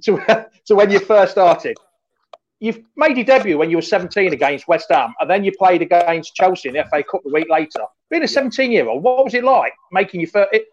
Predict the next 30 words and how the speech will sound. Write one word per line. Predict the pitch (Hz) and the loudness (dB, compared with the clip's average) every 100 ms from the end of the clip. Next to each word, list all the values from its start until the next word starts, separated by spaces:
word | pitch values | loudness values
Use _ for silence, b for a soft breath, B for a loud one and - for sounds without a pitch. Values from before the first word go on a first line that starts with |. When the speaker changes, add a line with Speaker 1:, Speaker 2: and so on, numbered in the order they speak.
| _ | _
Speaker 1:
in | 196 | -2
the | 196 | -2
Premier | 233 214 202 | 0 2 4
League | 196 190 | 2 0
and | 190 185 | -2 0
in | 175 | 0
the, | |
like, | 180 180 175 | 2 2 0
the, | 156 _ _ 160 | -8 _ _ -8
the | |
world's | 151 190 175 165 | 0 2 2 0
best | 175 - - - | -2 -2 -10 -8
cup | - - | -8 -8
competition? | 139 117 - 110 107 98 _ _ _ _ _ _ - | -12 -12 -16 -16 -16 -20 _ _ _ _ _ _ -16
Speaker 2:
It | 160 | -14
was, | 190 - | -14 -16
it | 180 | -18
was | 180 185 | -18 -18
surreal, | - 156 185 208 | -12 -6 -4 -6
to | 139 | -6
be | 135 | -6
honest, | 135 120 | -6 -10
because | _ 139 123 | _ -18 -16
I | |
remember | 131 160 160 | -14 -12 -14
the, | 139 131 117 | -14 -18 _
the | 117 | -16
year | 135 | -14
before, | 131 117 131 127 110 | -14 -18 -18 -18 -18
my | 104 | -20